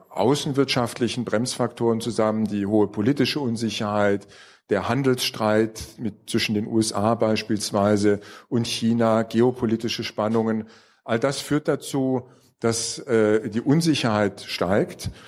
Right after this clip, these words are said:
Und unter Unsicherheit sind natürlich Investitionen auch viel schwerer zu tätigen beispielsweise. Und das ist einer der Effekte,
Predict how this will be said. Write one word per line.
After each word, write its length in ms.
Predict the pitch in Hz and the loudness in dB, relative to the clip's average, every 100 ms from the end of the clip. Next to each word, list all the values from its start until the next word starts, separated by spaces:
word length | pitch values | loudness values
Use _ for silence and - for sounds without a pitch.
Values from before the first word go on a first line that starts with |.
| - - _ | -20 -20 _
Und 320 | - 117 113 - | -2 0 0 -4
unter 200 | 117 139 | -2 2
Unsicherheit 680 | 131 156 151 131 123 123 123 | 2 2 0 2 2 0 0
sind 200 | 127 127 | -2 -2
natürlich 640 | 113 - 110 104 98 - | -4 0 2 2 -2 -6
Investitionen 840 | 113 104 98 110 - 120 160 170 | -4 -2 -2 -4 0 2 4 2
auch 160 | 120 95 | -4 -6
viel 160 | 110 | -8
schwerer 420 | 95 113 107 104 95 | -6 0 2 2 -2
zu 160 | - | -8
tätigen 440 | - 107 110 143 139 | -2 0 0 -4 -2
beispielsweise. 1000 | 127 143 - 135 - 123 135 143 151 127 | -2 -2 -4 -6 0 2 2 2 0 0
Und 120 | 104 | 0
das 140 | 107 | -2
ist 160 | - - | -2 -2
einer 240 | 104 113 | 0 2
der 140 | 104 104 | 2 0
Effekte, 500 | - 107 - 104 | 2 -2 0 -2